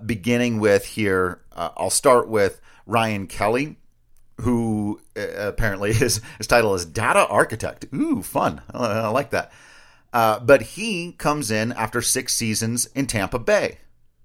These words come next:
Now, where have I heard that before?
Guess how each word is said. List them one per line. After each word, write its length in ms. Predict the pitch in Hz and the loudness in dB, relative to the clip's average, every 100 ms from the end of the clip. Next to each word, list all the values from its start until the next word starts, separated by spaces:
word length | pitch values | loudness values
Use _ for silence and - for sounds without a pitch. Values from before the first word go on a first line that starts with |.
| _ _ _ - | _ _ _ -6
Now, 220 | 180 190 | -2 -2
where 440 | 165 196 202 208 | -2 2 4 4
have 200 | 190 175 | 4 2
I 180 | 175 170 | 2 0
heard 440 | 160 170 170 143 | 2 2 2 -2
that 340 | 156 175 185 - | -2 0 -2 0
before? 580 | 139 - 101 67 90 | -2 -2 -8 -8 -10